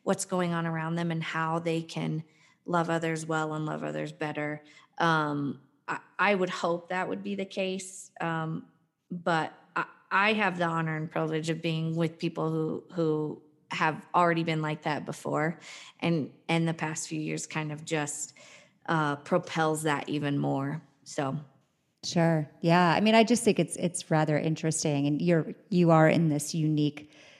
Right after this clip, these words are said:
Speaker 2: area, this kind of bubble where you're
Speaker 1: Mm-hmm.
Speaker 2: surrounded by
Speaker 1: Mm-hmm.
Speaker 2: people who that's, that's
Speaker 1: Mm-hmm.
Speaker 2: really the, their mindset to begin with. But
Speaker 1: Mm-hmm. Mm-hmm.
Speaker 2: and, you know,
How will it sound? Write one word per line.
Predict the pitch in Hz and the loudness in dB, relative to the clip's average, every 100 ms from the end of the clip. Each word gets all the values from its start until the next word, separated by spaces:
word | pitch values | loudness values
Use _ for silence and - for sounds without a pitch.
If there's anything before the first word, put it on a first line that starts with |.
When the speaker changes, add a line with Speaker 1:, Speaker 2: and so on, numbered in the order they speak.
| _ _ _ _ - | _ _ _ _ 2
Speaker 2:
area, | 190 180 170 147 143 | 4 6 4 2 0
this | 151 - | -4 -4
kind | 165 143 | -4 -4
of | 139 - | -4 4
bubble | 139 165 143 143 | 4 6 2 2
where | 147 | 4
you're | 190 156 | 4 4
Speaker 1:
Mm-hmm. | - | -2
Speaker 2:
surrounded | 170 165 185 175 175 | 2 4 4 4 4
by | 151 | 4
Speaker 1:
Mm-hmm. | 165 | 4
Speaker 2:
people | 180 175 - 156 156 | 2 0 0 -2 0
who | 165 160 | 0 0
that's, | 156 175 170 170 | 2 2 2 2
that's | 175 180 | 2 2
Speaker 1:
Mm-hmm. | 208 | 4
Speaker 2:
really | 220 233 | 8 8
the, | 185 175 160 | 8 4 4
their | 175 170 | 4 4
mindset | 143 151 165 - 143 | 2 0 0 0 -2
to | - 156 | -2 0
begin | 143 147 151 | 0 2 0
with. | 139 196 185 185 | 2 2 2 -2
But | 190 190 | -2 0
Speaker 1:
Mm-hmm. | 175 175 196 202 - | 0 0 -2 -4 -4
Mm-hmm. | 185 190 175 185 190 - _ | 0 0 0 -4 -6 -12 _
Speaker 2:
and, | 226 226 - - _ _ | 4 4 4 -4 _ _
you | 240 220 | 0 2
know, | 208 | 4